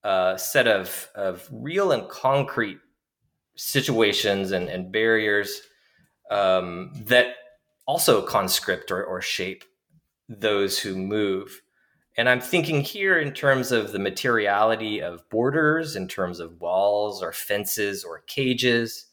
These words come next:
in terms of the materiality of documentation and discourses around documentation, like passports. We have a whole passport hierarchy. We have visas and papers and,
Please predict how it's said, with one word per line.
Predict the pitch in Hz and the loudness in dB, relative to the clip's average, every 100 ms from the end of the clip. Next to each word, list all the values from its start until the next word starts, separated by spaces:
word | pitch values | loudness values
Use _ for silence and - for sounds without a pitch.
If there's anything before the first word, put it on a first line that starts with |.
| _ _ _ _ | _ _ _ _
in | 117 117 | -2 0
terms | - 139 127 | 4 4 4
of | 113 101 | 0 -4
the | |
materiality | 98 92 - 135 110 95 92 107 110 113 107 - | -4 -2 -2 0 2 2 4 4 2 0 -4 -2
of | 92 90 90 87 - - _ _ _ _ _ - | 2 2 2 -2 -8 -20 _ _ _ _ _ 0
documentation | 120 117 123 101 92 - 151 151 143 127 | 2 2 2 0 -2 2 4 4 2 2
and | 92 85 | 0 0
discourses | 123 - - 131 127 127 | 0 2 2 2 2 0
around | 120 117 120 | 2 2 2
documentation, | 117 117 - 117 110 120 117 - 113 104 | 2 0 0 -6 -6 -6 -6 -6 -6 -6
like | 80 80 - | -8 -12 -2
passports. | - 101 - - 107 101 101 - - _ _ _ _ _ | 0 0 -2 -4 0 0 0 -8 -16 _ _ _ _ _
We | 98 95 | -10 0
have | 95 | 0
a | 82 | 0
whole | - 101 92 92 | -4 -2 -2 -4
passport | 101 95 - - - | -6 -6 -6 -10 -8
hierarchy. | - - 135 113 113 110 110 104 101 | -4 -2 0 2 2 0 -6 -6 -6
We | 92 | -8
have | 82 82 87 | -10 -12 -16
visas | 98 110 - 95 92 85 | -10 -6 -2 0 -2 -6
and | 78 | -16
papers | - 101 101 90 90 | -10 -8 -6 -6 -8
and, | 87 85 | -12 -16